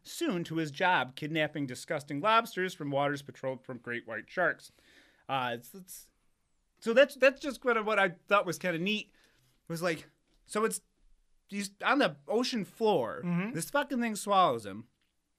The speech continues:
Speaker 1: or gets it in his mouth. Made it to the surface and
Speaker 2: All the
Speaker 1: then
Speaker 2: way up.
Speaker 1: spit him out.
Speaker 2: Did it say how far down he was?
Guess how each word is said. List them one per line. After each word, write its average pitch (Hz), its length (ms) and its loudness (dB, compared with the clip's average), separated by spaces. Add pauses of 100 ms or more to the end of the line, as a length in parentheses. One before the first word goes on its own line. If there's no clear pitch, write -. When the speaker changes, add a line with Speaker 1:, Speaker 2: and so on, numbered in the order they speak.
(100)
Speaker 1:
or 139 80 -2
gets 180 280 -4
it 185 60 -6
in 147 60 -4
his 123 140 -6
mouth. 139 200 0 (580)
Made 254 360 8
it 226 140 -4
to 220 100 -2
the 175 100 0
surface 233 500 -6
and - 100 -6
Speaker 2:
All 180 140 6
the 185 60 8
Speaker 1:
then - 160 8
Speaker 2:
way 160 80 8
up. 165 160 8
Speaker 1:
spit 147 160 2
him 113 120 -2
out. 95 80 -2
Speaker 2:
Did 170 120 0
it 147 60 -10
say 202 120 2
how 165 140 4
far 156 220 0
down 139 240 -2
he 180 60 -6
was? 185 360 -4